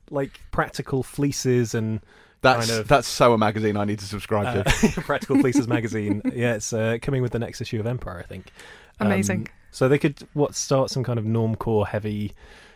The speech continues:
Speaker 1: franchise.
Speaker 3: Yeah, I don't
Speaker 1: Maybe
Speaker 3: know.
Speaker 1: they
Speaker 3: I
Speaker 1: could
Speaker 3: just think, I
Speaker 1: originate
Speaker 3: think there
Speaker 1: it.
Speaker 3: should be woods involved. I think there should be,
Speaker 1: Mm-hmm.
Speaker 3: you know, just, like, a bit hiking. I, I'm not quite sure what the, s-, the plot is, but I feel like we can find something if we just give it a bit of a,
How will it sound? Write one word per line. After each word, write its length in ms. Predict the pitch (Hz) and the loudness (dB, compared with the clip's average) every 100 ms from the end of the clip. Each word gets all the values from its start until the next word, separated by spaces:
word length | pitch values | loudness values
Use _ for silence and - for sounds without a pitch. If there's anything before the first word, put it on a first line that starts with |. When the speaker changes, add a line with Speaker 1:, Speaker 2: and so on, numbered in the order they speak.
| _ | _
Speaker 1:
franchise. 640 | 139 151 - 90 87 - - | -2 -2 -2 -6 -8 -12 -6
Speaker 3:
Yeah, 180 | 349 359 | -4 -2
I 80 | 359 | 0
don't 140 | 392 | 0
Speaker 1:
Maybe 100 | 370 | 4
Speaker 3:
know. 60 | 381 | 4
Speaker 1:
they 60 | 320 | 4
Speaker 3:
I 20 | |
Speaker 1:
could 80 | 135 | 4
Speaker 3:
just 80 | 123 | 4
think, 20 | |
I 40 | 214 - | 2 0
Speaker 1:
originate 120 | 95 | -2
Speaker 3:
think 100 | 370 | 0
there 60 | 349 | 0
Speaker 1:
it. 60 | |
Speaker 3:
should 140 | - 285 | 0 0
be 100 | 247 | -2
woods 420 | 214 262 240 - | 0 0 0 0
involved. 520 | 247 240 233 233 233 | 0 2 4 4 2
I 60 | 220 | 0
think 160 | 226 | -2
there 60 | 226 | -2
should 180 | - 208 | -2 0
be, 140 | 196 | 0
Speaker 1:
Mm-hmm. 80 | 185 | -2
Speaker 3:
you 60 | 196 | -2
know, 200 | 185 180 | -4 -4
just, 280 | 175 - | -6 -4
like, 200 | 180 - | -4 -4
a 20 | - | -4
bit 120 | - | -4
hiking. 600 | - 214 - 214 208 202 | -2 -4 -2 -2 -2 -4
I, 100 | 214 233 | -4 0
I'm 80 | |
not 140 | 262 240 | 0 2
quite 240 | 269 220 | 0 0
sure 200 | - 226 | 2 0
what 160 | 214 - | 0 -2
the, 40 | |
s-, 200 | - - - | -6 -6 -6
the 60 | - | -8
plot 320 | - 269 269 | 0 2 4
is, 240 | 262 254 - | 2 0 0
but 140 | 214 | -2
I 40 | |
feel 320 | 214 127 254 240 | -2 0 4 4
like 140 | 220 | 4
we 80 | 226 | -2
can 160 | 214 | -4
find 340 | 190 214 202 202 | -2 0 0 0
something 240 | 202 185 | -2 -4
if 80 | 180 | -4
we 80 | 175 | -6
just 180 | 175 - | -6 -6
give 140 | 165 | -4
it 80 | 170 | -4
a 40 | |
bit 140 | 160 156 | -4 -6
of 100 | 165 | -8
a, 200 | - | -10